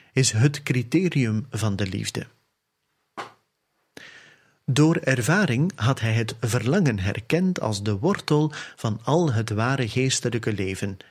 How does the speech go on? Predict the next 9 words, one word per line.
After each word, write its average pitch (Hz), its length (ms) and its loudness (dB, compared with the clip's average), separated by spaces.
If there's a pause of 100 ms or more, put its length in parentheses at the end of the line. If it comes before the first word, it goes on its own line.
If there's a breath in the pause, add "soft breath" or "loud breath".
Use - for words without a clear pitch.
(180 loud breath)
en 113 220 -2
tegelijkertijd 113 920 0 (240 loud breath)
als 117 260 -2
de 110 120 -2
plaats 120 520 0
van 117 240 -2
de 110 120 -4
vervalsing 110 880 -2
ervan. 104 520 -4